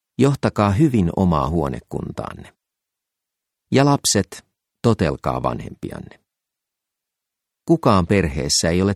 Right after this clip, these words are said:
täydellinen, vaan kaikki tekevät virheitä.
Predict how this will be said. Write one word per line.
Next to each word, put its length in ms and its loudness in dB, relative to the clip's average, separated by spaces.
täydellinen, 640 -2
vaan 180 0
kaikki 340 -2
tekevät 420 -6
virheitä. 600 -8